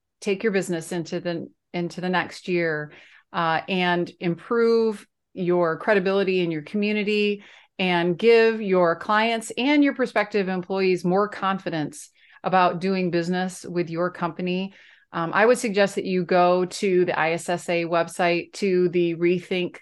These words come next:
Clean page, and read all about it. You can view videos there that were made with Howie Mandel,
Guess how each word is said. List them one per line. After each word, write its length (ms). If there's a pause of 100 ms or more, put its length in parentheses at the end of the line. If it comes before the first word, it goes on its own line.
Clean 460
page, 500 (260)
and 180
read 240
all 280
about 260
it. 100
You 140
can 220
view 320
videos 500
there 260
that 160
were 120
made 280
with 120
Howie 360
Mandel, 760